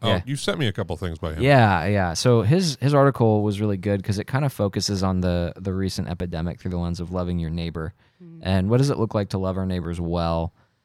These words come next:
Speaker 2: even while we kinda have to separate from them and distance from them for the sake of, for everyone's well-being? Um, so I'm just curious, man, do you have any thoughts on that? What does it look like for people in our church to love their neighbors, one,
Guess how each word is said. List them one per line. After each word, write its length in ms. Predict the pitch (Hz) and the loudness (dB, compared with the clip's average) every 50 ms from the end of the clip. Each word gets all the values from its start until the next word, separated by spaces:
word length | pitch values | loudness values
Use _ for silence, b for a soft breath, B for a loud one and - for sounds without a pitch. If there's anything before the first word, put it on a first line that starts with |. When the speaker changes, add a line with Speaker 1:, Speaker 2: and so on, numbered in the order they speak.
| _ _ _ _ _ | _ _ _ _ _
Speaker 2:
even 680 | 123 127 139 143 135 131 123 117 113 113 110 104 101 - _ | 0 4 4 6 6 6 6 6 6 4 4 2 0 -4 _
while 300 | - 101 101 101 101 101 | -4 0 0 2 2 2
we 100 | 101 95 | 0 -2
kinda 240 | - - 123 135 147 | -2 0 0 2 2
have 160 | 127 101 - - | 2 2 0 -2
to 80 | 92 | -6
separate 480 | - - 113 110 - 110 98 87 85 - | -4 -2 -2 0 0 0 0 0 -2 -4
from 200 | - 90 85 85 | -4 -4 -2 -2
them 200 | 85 82 82 78 | -2 -2 -2 -4
and 160 | 78 82 85 | -4 -4 -2
distance 380 | - 113 110 - - 104 92 - | -2 -2 -2 -2 -4 -4 -4 -4
from 260 | - 101 92 90 90 | -4 -4 -2 -2 -2
them 240 | 90 87 87 87 87 | -2 -2 -2 -4 -4
for 120 | - 95 | -4 -6
the 100 | 90 87 | -4 -4
sake 340 | - - - 90 90 - - - | -2 -2 -2 -4 -4 -6 -8 -6
of, 560 | 87 85 85 85 80 - - - - - _ _ _ _ | -4 -4 -4 -4 -6 -8 -12 -18 -20 -20 _ _ _ _
for 360 | _ _ - - - 101 92 - | _ _ -14 -8 -6 -4 -4 0
everyone's 420 | - 143 165 156 120 101 95 90 87 | 2 2 4 4 2 2 0 -2 -2
well-being? 520 | 92 87 85 80 - 80 71 69 69 - - _ _ _ _ _ _ _ _ _ - | -4 -4 -4 -6 -6 -8 -8 -8 -10 -12 -16 _ _ _ _ _ _ _ _ _ 0
Um, 320 | 107 104 107 101 101 - | 4 4 4 4 4 2
so 160 | - - 139 131 | 2 4 4 4
I'm 220 | 95 147 185 180 | 4 4 2 2
just 180 | 170 143 113 - | 2 0 0 2
curious, 340 | - 123 123 120 107 - | 2 4 4 4 4 2
man, 140 | 123 120 117 | 2 2 2
do 60 | 113 | 2
you 60 | 120 139 | 2 2
have 240 | 180 185 170 113 - - _ - | 0 0 -4 -6 -10 -16 _ -6
any 200 | - 123 113 95 | -4 -4 -4 -4
thoughts 380 | - - 101 101 110 - - 143 | -2 0 0 0 0 2 0 0
on 100 | 139 143 | 2 2
that? 220 | 147 147 139 - | 2 2 2 4
What 100 | 127 151 | 4 4
does 160 | 185 175 160 | 4 2 2
it 80 | - - | 0 0
look 160 | 107 107 - | 0 0 2
like 180 | 117 107 101 - | 0 0 0 -2
for 140 | - 107 | -4 -4
people 240 | 95 - 104 - 101 | -2 -2 -4 -2 -2
in 60 | 104 | -2
our 100 | 104 98 | -2 -2
church 280 | 85 - 107 104 - - | 0 -2 -2 -2 -2 -4
to 100 | - 98 | -4 -2
love 240 | 92 98 101 101 95 | 0 0 0 0 0
their 120 | 98 95 | -2 0
neighbors, 640 | 98 95 95 95 92 95 92 90 90 87 - - - _ _ _ _ _ _ _ _ _ | 0 0 0 0 0 0 0 0 0 -2 -4 -6 -8 _ _ _ _ _ _ _ _ _
one, 580 | 101 107 117 131 131 113 107 104 113 123 123 | 2 4 6 6 6 6 6 4 2 2 0